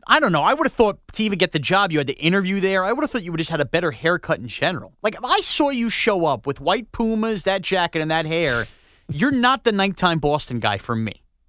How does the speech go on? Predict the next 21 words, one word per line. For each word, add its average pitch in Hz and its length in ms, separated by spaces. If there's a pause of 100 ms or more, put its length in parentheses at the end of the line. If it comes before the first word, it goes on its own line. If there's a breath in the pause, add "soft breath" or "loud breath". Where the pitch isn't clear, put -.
But 185 140
I, 269 120
you 226 120
know, 240 80
that's, 233 240
maybe 220 260
I'm 196 120
not 175 100
a 147 40
program 110 340
director. 110 320
Maybe 175 160
I - 40
shouldn't 196 220
be 190 60
<laughs> - 60
judging 170 300
anybody's 175 560
energy 151 560
or 117 200 (200)
look. 135 360